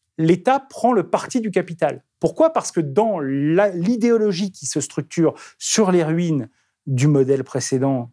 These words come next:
euh, du mode de gestion précédent, qui est le mode keynésien fordiste, se construit en fait, euh, l'idée que, euh, eh bien, c'est le capital qui est au départ, en fait, de la création de richesse,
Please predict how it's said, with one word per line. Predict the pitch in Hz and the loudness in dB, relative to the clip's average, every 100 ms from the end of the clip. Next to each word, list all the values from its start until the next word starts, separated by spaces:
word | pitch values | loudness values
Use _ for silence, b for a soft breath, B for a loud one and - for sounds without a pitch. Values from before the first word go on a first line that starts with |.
| - | -10
euh, | 113 113 110 | -8 -8 -8
du | 117 120 | -6 0
mode | 135 160 | 4 4
de | 139 | 2
gestion | 139 139 - | -2 -2 -6
précédent, | 135 120 135 123 | -6 -4 -2 -2
qui | 120 120 | -4 -4
est | |
le | |
mode | 113 123 120 | 0 0 -2
keynésien | - 123 117 120 | -4 -6 -6 -6
fordiste, | 110 127 127 254 - - B B B | -6 -4 0 0 0 -8 B B B
se | - - | -2 2
construit | 196 190 180 - - 220 156 | 2 2 -2 -2 -2 0 0
en | |
fait, | 123 226 320 320 - b b b - | 0 2 0 -2 -20 b b b -4
euh, | 151 127 | 0 2
l'idée | 135 156 160 160 285 330 - _ _ _ | 2 2 4 4 2 0 -4 _ _ _
que, | - 180 151 147 - | 2 4 2 -2 -14
euh, | 123 113 101 92 - _ _ | -16 -16 -18 -20 -20 _ _
eh | |
bien, | 127 147 151 | -2 0 0
c'est | - - 185 143 - | 0 2 2 0 -2
le | 147 180 | 0 2
capital | 180 165 156 165 151 | 0 -4 -2 -2 0
qui | 135 - | -2 -6
est | 123 - | -8 -6
au | 123 | -8
départ, | 123 175 185 190 165 131 - _ - | 0 0 2 0 0 -4 -12 _ -14
en | |
fait, | 113 131 120 - - | -8 -4 -4 -4 -2
de | |
la | 131 120 | 0 0
création | - 113 - | -6 -4 -4
de | 120 | -4
richesse, | 117 - 247 302 - | -2 2 2 2 -4